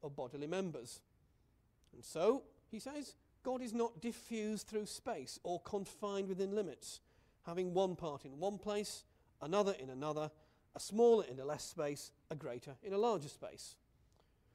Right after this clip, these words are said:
Why does Augustine say this? Well, because the spatial relations of created bodies are definitive, but God is defined by no such relations. Take away the spatial relations of bodies,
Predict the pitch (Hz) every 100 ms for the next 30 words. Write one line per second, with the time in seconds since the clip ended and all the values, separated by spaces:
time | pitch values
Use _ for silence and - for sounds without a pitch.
0 | - - - - _ _ - 220 262 240
1 | 233 240 - 240 - 220 262 311 - -
2 | 302 - - _ _ _ _ _ _ _
3 | _ _ _ _ _ - 233 226 214 -
4 | - 254 320 320 233 208 196 185 180 160
5 | - 190 233 262 190 139 101 151 180 -
6 | 156 165 165 - 294 180 - - - _
7 | _ _ _ _ _ _ 202 190 277 156
8 | 143 - 196 175 202 - 240 196 196 160
9 | 147 139 143 - - 156 131 117 - 98
10 | - - _ _ _ _ _ _ _ _
11 | _ _ _ - 208 202 180 175 156 -
12 | 185 190 - 165 151 165 170 160 147 131
13 | 190 220 277 -